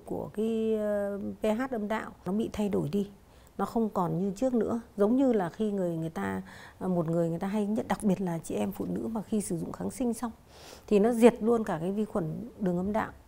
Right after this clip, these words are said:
Bởi vì trong âm đạo nó có một loại vi khuẩn luôn luôn duy trì được cái cân bằng đó. Nó giúp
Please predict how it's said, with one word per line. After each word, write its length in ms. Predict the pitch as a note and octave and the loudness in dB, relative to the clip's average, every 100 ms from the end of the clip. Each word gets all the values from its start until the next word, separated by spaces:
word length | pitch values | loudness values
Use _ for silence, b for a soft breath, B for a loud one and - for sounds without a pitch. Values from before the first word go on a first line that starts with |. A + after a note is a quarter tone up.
| - | 2
Bởi 100 | F3 | 4
vì 140 | G3 | 4
trong 220 | F#3+ B3+ | 2 2
âm 140 | B3+ A#3+ | 2 4
đạo 220 | A3 G3 | 2 2
nó 80 | G3+ | -2
có 100 | A3 | -2
một 160 | A3+ | -2
loại 160 | F#3+ F#3+ | -2 -2
vi 160 | G3+ | -2
khuẩn 260 | G#3+ D#3 D#3+ | -2 -2 0
luôn 200 | G#3 B3 | 0 2
luôn 200 | B3 A#3 | 2 2
duy 140 | A#3 | 0
trì 200 | A3 G3+ | 0 2
được 240 | E3+ D#3+ - | 4 2 0
cái 100 | G3+ | -4
cân 160 | G#3 | 0
bằng 200 | G3 F3 | 0 0
đó. 220 | F3 E3+ A3+ B B B B B - | 0 -2 -4 B B B B B -2
Nó 100 | A3 | 6
giúp 180 | E4+ | 6